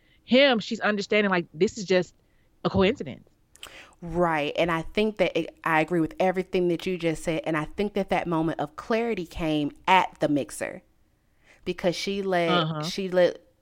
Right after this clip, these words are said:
Speaker 2: she let Lawrence know that she found out about him and Issa's relationship before the actual mixer.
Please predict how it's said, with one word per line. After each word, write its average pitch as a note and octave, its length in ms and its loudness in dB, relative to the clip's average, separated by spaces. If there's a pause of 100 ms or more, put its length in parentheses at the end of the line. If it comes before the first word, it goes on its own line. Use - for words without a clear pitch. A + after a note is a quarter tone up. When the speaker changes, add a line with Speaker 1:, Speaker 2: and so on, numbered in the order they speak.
(380)
Speaker 2:
she G3+ 180 -4
let G3+ 180 4
Lawrence G3+ 360 0
know F3+ 160 2
that E3 200 -2 (100)
she - 160 -8
found E3+ 300 0
out E3+ 140 2
about D#3+ 520 0
him F#3 320 -2
and E3+ 140 0
Issa's E3 300 -4
relationship D#3+ 680 -4 (280)
before F#3+ 360 2
the F3 200 0
actual E3 500 0
mixer. - 540 -6